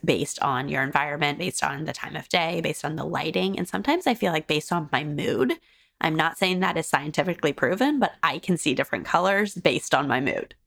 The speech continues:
So for me, this five senses scan has just been one of the simplest, easiest ways to pull myself into the current moment so that I immediately feel more grounded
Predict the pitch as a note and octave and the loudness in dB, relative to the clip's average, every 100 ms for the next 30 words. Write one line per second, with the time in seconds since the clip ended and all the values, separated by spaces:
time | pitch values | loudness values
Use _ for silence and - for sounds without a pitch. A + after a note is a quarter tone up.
0 | _ _ _ - - F#3 - G3 F3+ F3+ | _ _ _ -4 2 2 2 2 2 2
1 | F#3 F#3+ F3+ E3 E3+ - D#3+ E3 - E3 | 0 0 0 0 0 0 0 0 0 -2
2 | E3 E3+ E3 - - D#3+ E3+ E3+ E3+ D#3+ | 0 -2 -2 -4 -6 -4 -2 0 0 0
3 | - D3+ - D#3 D#3+ D#3 C#3+ E3 - D3+ | -2 -2 -2 -2 0 -2 -2 -4 -2 -4
4 | D#3 F3+ - - F3 E3+ E3 - E3 D#3+ | 0 -2 -2 -4 -2 0 -2 -2 -2 -4
5 | - - - - - F3 F#3 E3 E3+ - | -4 -6 -8 -4 2 2 2 0 0 0
6 | E3+ - D#3+ - D#3+ - - D3 C#3+ C3+ | -2 -2 -6 -4 -6 -2 0 0 0 -2
7 | D#3+ F3+ A#3+ A#3+ F#3+ E3 E3 D#3 D#3 E3+ | 0 0 0 0 0 0 0 0 0 0
8 | E3+ F#3+ - D#3 D#3 D3+ D#3 C#3 D3 - | 0 -2 -2 -2 -2 -4 -2 -2 0 0
9 | A#2+ - D#3+ F#3 G3+ | -2 -2 -2 0 0